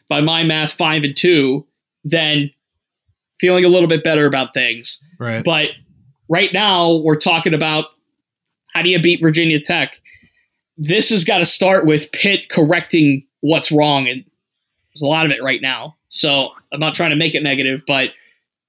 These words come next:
Speaker 2: Nice long,
Speaker 1: trying to
Speaker 2: nice long wait
Speaker 1: also
Speaker 2: if they, if they're not successful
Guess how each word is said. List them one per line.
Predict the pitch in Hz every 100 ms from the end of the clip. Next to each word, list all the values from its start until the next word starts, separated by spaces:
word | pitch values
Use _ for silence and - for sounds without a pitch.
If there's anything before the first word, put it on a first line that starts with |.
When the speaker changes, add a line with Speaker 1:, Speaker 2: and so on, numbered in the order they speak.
| _ -
Speaker 2:
Nice | 139 151 156
long, | 151
Speaker 1:
trying | 151 180
to | 165 151 -
Speaker 2:
nice | 127 139 156 -
long | 147 147 139 135
wait | 165
Speaker 1:
also | -
Speaker 2:
if | 160 -
they, | 120
if | 120 117
they're | 123
not | 117 120 107
successful | 120 113 123 117 - 104